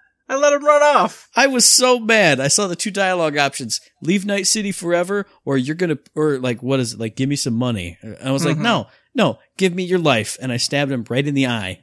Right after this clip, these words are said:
Speaker 2: I, I loaded up my strong attack and it went plop. And it, it just plink. Ooh, it was great.
Speaker 1: <laughs> And that's what we're talking about, folks. You can have so many different scenarios play out,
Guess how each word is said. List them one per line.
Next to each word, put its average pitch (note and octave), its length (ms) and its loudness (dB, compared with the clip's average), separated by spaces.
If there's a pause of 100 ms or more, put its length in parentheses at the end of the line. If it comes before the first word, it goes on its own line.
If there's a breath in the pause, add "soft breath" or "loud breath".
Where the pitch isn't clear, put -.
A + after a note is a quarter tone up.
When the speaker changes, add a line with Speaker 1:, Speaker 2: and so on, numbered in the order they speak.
Speaker 2:
I, A#2 200 -6
I B2 140 -2
loaded C#3+ 380 -2
up D3 220 -4 (260 loud breath)
my C3+ 100 0
strong D#3 300 0
attack C#3 340 -2
and B2 60 -4
it A#2 40 -4
went A2+ 260 -8
plop. B3 320 -2 (380 soft breath)
And F3 80 0
it, E3 220 -8
it D#3+ 180 -4 (160)
just - 120 -14 (200)
plink. - 320 -6 (120)
Ooh, F#4+ 100 -2
it - 640 -20
was C3 120 -12
great. G#2 240 -10
Speaker 1:
<laughs> D#3 60 -6 (2000 loud breath)
And G3+ 120 -4
that's A#3+ 220 0
what G#3 100 -2
we're F3 80 -2
talking D#3 300 4
about, A2+ 160 -8
folks. A#2+ 320 -10
You F#3 120 -8
can G#3+ 140 -12
have F#3 220 0
so G#3 260 -2
many G3+ 200 -4
different E3 300 -4
scenarios D3 420 -6
play C3+ 240 -6
out, C3+ 220 -6